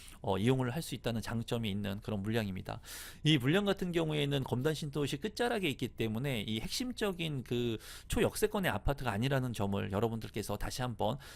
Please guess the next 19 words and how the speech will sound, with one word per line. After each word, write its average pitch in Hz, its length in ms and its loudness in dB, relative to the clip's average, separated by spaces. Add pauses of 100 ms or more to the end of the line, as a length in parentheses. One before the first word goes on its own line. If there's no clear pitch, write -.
(100)
체크해 170 680 2
보시면 127 360 -2
좋을 110 200 0
것 135 100 -2
같고, 104 420 -2 (320)
지티엑스라든가 143 1400 4
이제 107 240 2
개발 131 280 2
호재들이 220 500 -2
좀 135 220 0
많이 110 340 2
있기 127 200 -2
때문에 117 380 -2
이 104 80 -2
검단 123 320 0
신도시 139 460 -4
인구가 120 340 0
워낙 117 260 2
많이 104 440 0